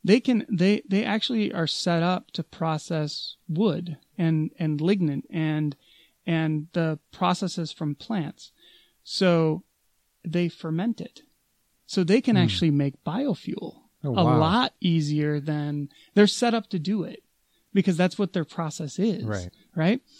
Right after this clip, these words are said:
Speaker 1: So they were looking with the University of Washington to
Speaker 2: It was
Speaker 1: make
Speaker 2: because there was money to be made
Speaker 1: Yeah.
Speaker 2: by the, the, the byproduct, right?
Speaker 1: And, and they were, they were just about to pull the trigger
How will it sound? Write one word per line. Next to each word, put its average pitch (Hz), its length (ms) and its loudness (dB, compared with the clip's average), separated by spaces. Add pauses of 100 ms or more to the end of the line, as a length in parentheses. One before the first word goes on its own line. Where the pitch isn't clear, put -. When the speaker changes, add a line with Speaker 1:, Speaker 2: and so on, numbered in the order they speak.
(240)
Speaker 1:
So 196 220 6
they 180 180 6
were 226 160 6
looking 185 480 4
with 156 140 2
the 156 80 0
University 156 360 2
of 147 100 -4
Washington 156 560 -2
to - 120 0
Speaker 2:
It - 40 6
was 131 80 4
Speaker 1:
make - 80 0
Speaker 2:
because 135 180 6
there 123 100 6
was 110 160 2
money 110 240 4
to - 120 -10
be 107 100 0
made 107 480 0 (200)
Speaker 1:
Yeah. 208 240 6
Speaker 2:
by 110 260 2
the, 107 160 -2 (100)
the, 113 260 0
the 117 120 0
byproduct, 110 640 -2
right? 127 220 -2 (160)
Speaker 1:
And, 202 240 4
and 180 200 6
they 170 120 6
were, 170 220 4
they 185 260 2
were 190 160 6
just 160 540 2
about 185 240 0
to 170 80 -4
pull 170 260 -2
the 165 100 0
trigger 151 600 -2